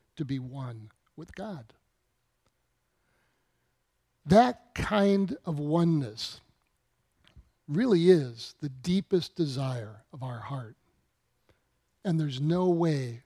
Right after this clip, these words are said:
we could ever achieve it on our own. That's the dilemma, right? But God loves us so much that he came as Jesus.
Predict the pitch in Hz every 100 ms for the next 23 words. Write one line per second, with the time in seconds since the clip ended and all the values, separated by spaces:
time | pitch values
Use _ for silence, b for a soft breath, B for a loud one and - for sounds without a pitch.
0 | _ 156 160 - 156 143 _ _ 196 185
1 | 123 104 117 _ _ - - 165 127 147
2 | 135 131 131 123 120 135 285 - _ _
3 | _ _ _ 156 143 - 147 151 156 135
4 | 123 135 170 190 _ _ _ _ _ 190
5 | - 220 233 214 214 214 180 180 - -
6 | - - 269 269 240 262 156 - - -
7 | - _ _ _ _ _ - 151 - -
8 | 165 170 151 123 156 135 101 104 -